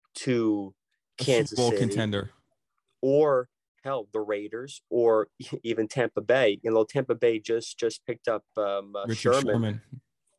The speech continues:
Speaker 1: He's not playing tonight, though. He's, he still needs to get in game shape. But Marcus May could look at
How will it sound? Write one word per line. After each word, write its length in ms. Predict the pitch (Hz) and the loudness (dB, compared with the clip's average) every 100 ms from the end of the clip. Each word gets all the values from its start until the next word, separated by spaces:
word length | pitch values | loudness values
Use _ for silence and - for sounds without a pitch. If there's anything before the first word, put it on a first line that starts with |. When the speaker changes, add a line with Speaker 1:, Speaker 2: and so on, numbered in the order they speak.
| _ _ _ _ | _ _ _ _
Speaker 1:
He's 180 | 131 139 | -8 -4
not 180 | 127 107 | -4 -4
playing 360 | - 123 113 - | -4 -2 -2 -4
tonight, 260 | 98 95 - | -8 -8 -4
though. 140 | 95 98 | -4 -4
He's, 320 | 107 98 - | -8 -8 -8
he 80 | 113 | -8
still 240 | - 120 | -6 -4
needs 160 | 110 107 | -2 0
to 100 | 110 | 4
get 160 | 107 101 | 4 2
in 100 | 95 | 2
game 280 | 104 104 | 2 2
shape. 340 | 101 - 98 - _ - - - | 0 0 0 -2 _ -20 -4 0
But 100 | 120 | 2
Marcus 440 | 131 165 143 135 | 2 0 -2 -8
May 220 | 135 170 190 | -6 -6 -6
could 180 | 139 127 | -8 -4
look 160 | 156 | -4
at 100 | 139 | -4